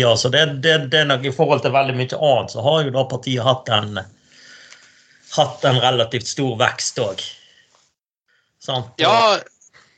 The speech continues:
Speaker 2: Mm.
Speaker 1: Så
Speaker 2: Ja, jo, men altså, det jeg sier, alle de der, eh, jævla, eh,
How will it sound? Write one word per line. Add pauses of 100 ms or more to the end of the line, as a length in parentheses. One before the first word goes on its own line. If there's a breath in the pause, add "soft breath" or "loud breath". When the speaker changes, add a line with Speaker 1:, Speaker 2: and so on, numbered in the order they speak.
(140)
Speaker 2:
Mm. (1500 soft breath)
Speaker 1:
Så
Speaker 2:
Ja,
jo,
men
altså,
det
jeg
sier,
alle
de
der,
eh,
jævla, (720)
eh,